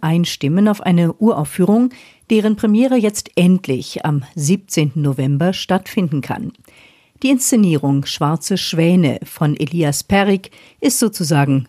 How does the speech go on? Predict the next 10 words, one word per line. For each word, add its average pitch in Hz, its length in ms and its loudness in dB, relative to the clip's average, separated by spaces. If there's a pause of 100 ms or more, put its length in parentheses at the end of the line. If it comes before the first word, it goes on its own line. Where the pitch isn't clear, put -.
(160)
gut - 420 0
gereift. - 640 -4 (360)
Ebenso 160 580 2
wie 165 100 -2
dieser 151 240 0
Podcast - 840 -4 (160)
in 240 120 4
der 196 160 0
Reihe 139 420 -2 (160)
Hörbühne. 170 680 -6